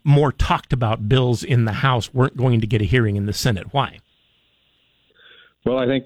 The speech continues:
Speaker 2: one, they were poorly written. Uh, I think they targeted the wrong people. Uh, I don't think you ought to target the librarian. I think, you know, if you wanna,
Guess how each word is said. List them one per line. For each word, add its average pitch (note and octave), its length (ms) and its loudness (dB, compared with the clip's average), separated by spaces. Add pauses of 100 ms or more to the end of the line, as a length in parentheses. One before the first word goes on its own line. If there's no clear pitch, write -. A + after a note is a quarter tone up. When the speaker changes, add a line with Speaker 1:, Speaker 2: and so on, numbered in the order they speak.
Speaker 2:
one, C3 460 0
they A#2+ 80 4
were A#2 100 2
poorly A#2+ 400 0
written. A2+ 500 0 (160)
Uh, G#2 300 -2
I G2 140 0
think A#2 180 0
they F#2+ 140 0
targeted G#2+ 500 0
the G2+ 60 0
wrong G#2 340 0
people. G2 520 0 (520)
Uh, F#2+ 320 -2 (260)
I A2 100 -2
don't A2 200 0
think G#2+ 180 0
you G#2+ 120 2
ought G#2 80 0
to G2 80 0
target G2+ 420 -2
the F#2+ 80 -2
librarian. G2+ 720 2
I G2 120 0
think, G2+ 240 0
you A2+ 100 2
know, G2 160 0
if F#2 100 -4
you G2 120 4
wanna, G2 360 0